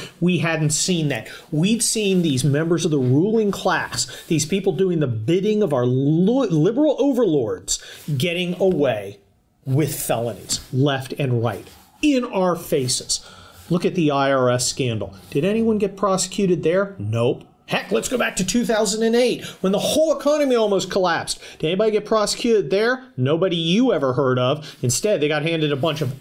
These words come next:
our money to make good on their losses. And, and, and it's gone on. Look at Hillary Clinton. Look, it is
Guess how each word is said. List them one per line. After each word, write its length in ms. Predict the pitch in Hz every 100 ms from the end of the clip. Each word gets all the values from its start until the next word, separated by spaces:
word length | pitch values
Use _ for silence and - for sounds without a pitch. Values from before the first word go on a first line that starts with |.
| -
our 260 | 220 254 277
money 440 | 196 139 120 127 - -
to 100 | 156
make 240 | 156 143
good 220 | 156 175
on 360 | 165 156 147 -
their 520 | 113 113 165 185 156
losses. 840 | 156 156 165 170 - - - - - - - - - - _ -
And, 200 | 220 202
and, 260 | 185 185 180
and 280 | 180 196 185
it's 160 | 180
gone 220 | - 190 185
on. 200 | 208 196
Look 100 | 226
at 80 |
Hillary 460 | 180 226 214 202 190
Clinton. 400 | 190 220 185 156
Look, 240 | 170 175 - - - 220
it 140 | 202
is 360 | 196 185 190